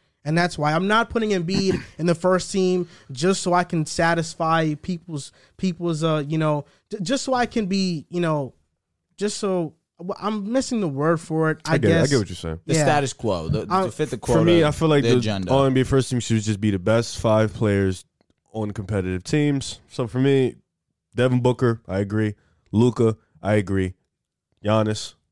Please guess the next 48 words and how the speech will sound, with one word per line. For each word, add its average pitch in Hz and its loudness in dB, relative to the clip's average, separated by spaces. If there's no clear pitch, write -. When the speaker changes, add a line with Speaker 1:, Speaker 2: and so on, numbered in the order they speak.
Speaker 2:
duh. 90 -2
Joel 120 4
Embiid 110 2
and 101 -4
the 95 -4
Joker. 87 -4
I 87 -4
feel 107 -4
like 98 0
this 117 0
year 110 0
has 113 -2
to 117 -6
be. 107 -2
If 120 2
it, 127 0
it, 131 2
I 127 0
understand 160 2
you 123 -2
don't 131 4
agree, 117 0
and 123 2
I 127 0
listen. 135 0
I, 110 -4
it's 120 -2
Speaker 3:
Fair 123 -2
Speaker 2:
weird. 175 6
That, 160 4
Speaker 3:
logic. 139 0
Speaker 2:
yeah, 147 2
it's 127 0
weird 170 6
Speaker 3:
Fair 156 6
Speaker 2:
that 165 4
they 160 4
Speaker 3:
logic. 147 4
Speaker 2:
did - 4
it 120 -6
this 135 0
year, 151 6
obviously, 131 2
to 123 2
make 120 0
up 120 2
for 117 0
it. 110 -8